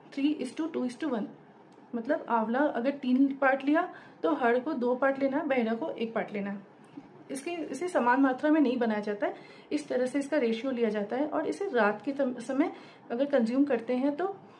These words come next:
body एक तो detox होती है, क्योंकि हमारी constipation की problem दूर होती है, और दूसरी कि हमें, हमारी gut भी strong होती है, हमारी liver के लिए भी अच्छा काम करता है।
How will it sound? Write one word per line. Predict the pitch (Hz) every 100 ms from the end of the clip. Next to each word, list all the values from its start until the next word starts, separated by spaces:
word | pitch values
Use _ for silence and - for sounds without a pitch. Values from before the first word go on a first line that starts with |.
| 226
body | 240 233
एक | 320 247 247
तो | 330 330 - - -
detox | 233 220 285 285
होती | 311 311
है, | 320
क्योंकि | 311 277 277 311 311 -
हमारी | 233 233 277 294
constipation | 262 240 208 269 262 254 269
की | 277
problem | 240 220 254
दूर | 233 226
होती | 214 202
है, | 226 233 - - - -
और | 320 381
दूसरी | 311 240 247 240 294
कि | 302 320 320 - -
हमें, | 254 285 349 285 - 311 - - -
हमारी | 247 269
gut | 311 233 208
भी | 247 311
strong | - 240 226 233
होती | 208 226
है, | 240
हमारी | 254 240 285
liver | 226 226
के | 226
लिए | 262
भी | 269
अच्छा | - 214 233
काम | 220 202
करता | 202 208 214
है। | 214